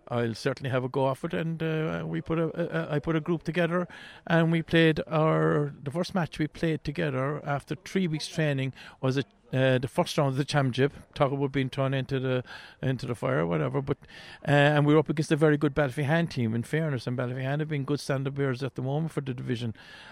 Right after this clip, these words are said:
and, uh, we lost by a point. And I'm saying, "Right, okay, maybe I need a little bit of work." And I got, uh, about two or three works, uh, weeks work in, and we've actually played, uh, twelve, uh, eleven, twelve championship matches since,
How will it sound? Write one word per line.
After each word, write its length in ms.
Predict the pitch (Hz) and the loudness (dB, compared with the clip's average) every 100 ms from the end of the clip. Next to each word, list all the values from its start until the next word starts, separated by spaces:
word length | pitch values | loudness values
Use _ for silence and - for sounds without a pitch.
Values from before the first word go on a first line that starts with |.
| - - | -12 0
and, 340 | 147 143 143 | 4 4 4
uh, 240 | 143 147 147 | 4 6 4
we 100 | 147 | 2
lost 200 | 156 - | 0 -2
by 80 | 160 | -4
a 40 | |
point. 320 | 175 160 - - _ _ - _ _ 143 | -2 -4 -6 -16 _ _ -20 _ _ -2
And 240 | 139 131 117 | -2 -2 -2
I'm 160 | 139 | -2
saying, 240 | 123 135 139 | -2 -2 0
"Right, 180 | 131 | 0
okay, 440 | 131 - 147 135 113 - - | 0 -2 0 0 -2 -8 -4
maybe 340 | 139 139 139 139 | 2 2 4 4
I 60 | |
need 220 | 147 143 | 6 4
a 20 | 143 | 4
little 240 | 151 156 | 2 2
bit 100 | 147 | 2
of 100 | 151 | 2
work." 240 | 160 - | 2 0
And 120 | 151 151 | 0 0
I 20 | |
got, 320 | 156 139 - 147 | 0 -2 -4 -2
uh, 140 | 143 | -2
about 320 | 151 165 151 | -2 -2 0
two 100 | 185 | 2
or 20 | |
three 180 | 185 214 | 2 4
works, 300 | 175 135 - - | 6 4 2 -8
uh, 260 | 135 135 127 | 0 2 4
weeks 220 | 143 - | 2 0
work 220 | 139 - | -2 0
in, 180 | 147 180 - - - - - - - | 0 0 -8 -20 -20 -20 -20 -8 0
and 180 | 180 170 | 2 4
we've 160 | 170 | 4
actually 300 | 185 160 147 | 2 -2 -6
played, 580 | 139 - 156 147 - 147 | -2 4 4 4 -2 -2
uh, 640 | 143 139 135 139 143 156 156 - - | 2 4 6 6 6 4 2 -4 -2
twelve, 520 | - 175 147 151 - - - - - | 6 8 8 2 -8 -20 -20 -16 -4
uh, 60 | |
eleven, 760 | 139 143 143 147 143 156 165 175 | 0 0 0 0 2 2 2 0
twelve 300 | - 180 131 | 4 4 4
championship 360 | - 180 - 139 | 2 0 0 -2
matches 280 | 120 147 | -2 -2
since, 300 | - 165 - | 2 2 0